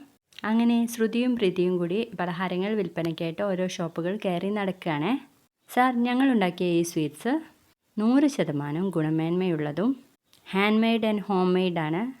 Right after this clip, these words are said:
ശുദ്ധമായ പാലിൽ നെയ്യും തേനൊക്കെ ചേർത്ത് ഉണ്ടാക്കിയതാണ്. നല്ല സ്വാദും മണവും ഒക്കെ ഉണ്ട്. സാറൊന്ന്, ഏ, ടേസ്റ്റ് ചെയ്ത് നോക്കിക്കേ." കഴിച്ചവർ തന്നെ വീണ്ടും വീണ്ടും വാങ്ങി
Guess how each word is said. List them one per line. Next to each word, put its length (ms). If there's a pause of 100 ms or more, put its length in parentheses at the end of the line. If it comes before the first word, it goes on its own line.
(200)
ശുദ്ധമായ 720
പാലിൽ 480 (500)
നെയ്യും 360
തേനൊക്കെ 420
ചേർത്ത് 400
ഉണ്ടാക്കിയതാണ്. 1080
നല്ല 680
സ്വാദും 680
മണവും 400
ഒക്കെ 240
ഉണ്ട്. 400 (200)
സാറൊന്ന്, 760
ഏ, 220
ടേസ്റ്റ് 340
ചെയ്ത് 280
നോക്കിക്കേ." 460 (380)
കഴിച്ചവർ 460 (140)
തന്നെ 220
വീണ്ടും 360
വീണ്ടും 360
വാങ്ങി 320